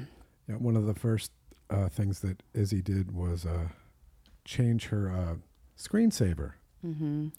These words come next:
Speaker 2: Her lock screen and her home
Speaker 1: She figured
Speaker 2: screen.
Speaker 1: out how to do that, and she put a nice couple of big pictures of Taylor there
Speaker 2: Mm-hmm.
Speaker 1: on her lock screen and her home screen.
Speaker 2: Yeah. She's got her gal there all the time.
Speaker 1: Mm-hmm. So thanks, Taylor.
Speaker 2: Yes,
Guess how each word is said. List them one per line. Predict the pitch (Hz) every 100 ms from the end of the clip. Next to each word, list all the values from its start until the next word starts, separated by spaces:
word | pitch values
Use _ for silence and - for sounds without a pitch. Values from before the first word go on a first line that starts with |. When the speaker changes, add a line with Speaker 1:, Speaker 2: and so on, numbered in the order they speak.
| -
Speaker 2:
Her | 165
lock | 165 165 -
screen | - - 165 160
and | 151
her | 147 143
home | 151 147
Speaker 1:
She |
figured | 147 156 151
Speaker 2:
screen. | 139
Speaker 1:
out |
how | 135 127
to | 120
do | 147
that, | 156 101
and | 107
she | -
put | 107 101
a | 98 98
nice | 101 104 - _ _ _ _ _ _
couple | - 120
of | 101
big | 107 113
pictures | - 120 - 107
of | 95
Taylor | - 120 104 80
there | 76 73 -
Speaker 2:
Mm-hmm. | 185 185 214 277 302 - _ - _ - _ - -
Speaker 1:
on | 98
her | 95
lock | 92 92
screen | - - 92 87
and | 82
her | 76
home | 92 85
screen. | - - 92 -
Speaker 2:
Yeah. | 190 202 220 - _ _
She's | - -
got | - 185
her | 185
gal | 175 175 175
there | 175 160 160 -
all | 160 165
the | 170
time. | - 160 151 - -
Speaker 1:
Mm-hmm. | 117 120 131 _ _ _ - -
So | - 170
thanks, | - 175 -
Taylor. | - 78 85 87 _
Speaker 2:
Yes, | 185 151 131 -